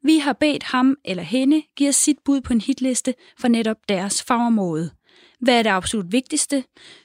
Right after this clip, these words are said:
sjoveste, mest spændende, der er sket inden for faget de sidste ti år?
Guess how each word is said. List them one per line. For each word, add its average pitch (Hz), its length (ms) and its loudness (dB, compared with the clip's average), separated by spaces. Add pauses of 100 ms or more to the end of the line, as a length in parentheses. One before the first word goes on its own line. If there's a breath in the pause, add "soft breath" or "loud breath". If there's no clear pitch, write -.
(120)
sjoveste, 269 580 2
mest 220 300 0
spændende, 294 600 4 (280 soft breath)
der 262 60 0
er 247 40 2
sket 277 380 0
inden 254 220 2
for 285 80 -4
faget 247 340 -4
de 247 60 -4
sidste - 260 -2
ti 285 300 0
år? 220 240 0